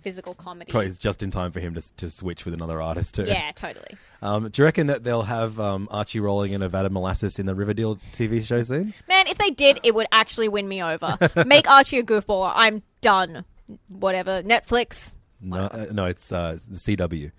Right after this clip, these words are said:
Speaker 1: C W.
Speaker 2: <laughs> Um, you have been listening to Serious Issues. Those are our reviews of the week. <clears throat> Before we, uh, end the show,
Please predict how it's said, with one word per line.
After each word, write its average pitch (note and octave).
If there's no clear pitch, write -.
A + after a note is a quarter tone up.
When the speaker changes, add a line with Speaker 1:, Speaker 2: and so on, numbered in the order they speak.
Speaker 1:
C D4
W. A#3+
Speaker 2:
<laughs> -
Um, B2
you C3
have A2+
been G#2
listening F#2+
to D#2+
Serious F2
Issues. A2+
Those A#2+
are A#2
our G#2
reviews F#2
of G#2
the G2
week. A2+
<clears throat> C3
Before G2
we, F#2
uh, F2
end A2
the F#2
show, B2